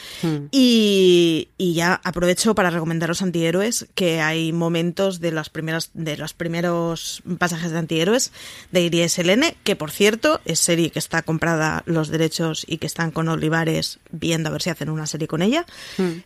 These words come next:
Speaker 2: Eh, os recomiendo también leeros los arranques de Antihéroes porque tienen momentos muy de el zulo de hormigón. A mí me recordaba al zulo de Antihéroes. Mm, señores, si vais a Islas Paradisíacas, no hagáis zulos de hormigón, por el amor de Dios.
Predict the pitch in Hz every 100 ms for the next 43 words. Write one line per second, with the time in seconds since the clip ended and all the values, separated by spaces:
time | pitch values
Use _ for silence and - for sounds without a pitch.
0 | _ 247 240 214 196 180 160 - 214 196
1 | 190 180 190 196 185 180 185 185 170 170
2 | 170 160 160 - 190 196 175 175 175 180
3 | 175 170 170 180 220 - 175 - 151 170
4 | 170 170 160 160 160 151 170 175 226 294
5 | 185 196 254 - 170 156 - 208 214 190
6 | 170 165 160 233 196 185 196 165 160 160
7 | 196 233 233 - 156 147 214 233 196 160
8 | 151 156 143 135 156 - - - - -
9 | - _ _ _ _ _ 196 190 180 180
10 | 170 165 - 175 196 190 - 156 175 185
11 | 175 165 165 - 156 147 165 160 165 160
12 | 151 147 156 151 156 151 156 180 156 139
13 | 143 147 156 156 180